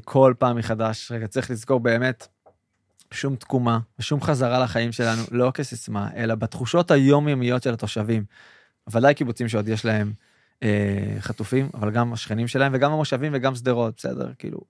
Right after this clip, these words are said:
כל השותפי הגורל שחיים שם, לא יכלו להיות הדבר שהם היו, בלי שמאה ואחד החטופים יחזרו אלינו. אני כרגע, הרבה זמן כבר חושב שהממשלה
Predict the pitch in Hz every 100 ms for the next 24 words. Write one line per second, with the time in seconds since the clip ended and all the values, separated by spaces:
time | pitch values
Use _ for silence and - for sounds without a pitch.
0 | _ - 156 151 - 113 - 131 127 117
1 | 117 120 117 107 - _ _ _ _ -
2 | 117 117 120 123 151 160 170 _ _ _
3 | _ _ _ _ _ 139 135 - 110 -
4 | - 117 113 110 110 110 107 110 110 110
5 | 123 - - 120 113 113 113 113 110 117
6 | 117 110 107 113 107 - 120 117 107 110
7 | 113 127 139 151 165 170 - - _ _
8 | _ - - _ _ _ _ _ - 101
9 | 101 101 104 101 104 98 98 98 104 123
10 | 101 95 92 107 104 - 107 107 - 107
11 | 107 104 - 107 107 110 107